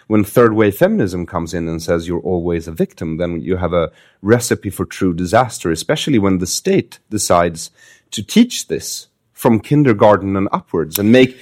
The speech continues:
make classes in gender science, not studies, science, mandatory in every university course. Regardless of what you read, you have to have a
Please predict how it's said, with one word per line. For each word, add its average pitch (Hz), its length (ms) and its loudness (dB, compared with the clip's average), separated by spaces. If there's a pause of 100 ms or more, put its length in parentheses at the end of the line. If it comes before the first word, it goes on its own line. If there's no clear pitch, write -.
(180)
make 139 300 4
classes 156 580 2
in 110 120 2
gender 139 320 2
science, 107 720 0 (220)
not 127 180 0
studies, 98 540 2
science, 110 560 -2 (320)
mandatory 107 800 2 (420)
in 135 300 8
every 185 340 6
university 120 540 2
course. - 480 -6
Regardless 185 560 2
of 190 80 0
what 180 180 0
you 151 80 2
read, 175 260 2
you 123 120 4
have 160 240 2
to 147 160 2
have 131 240 4
a 113 240 8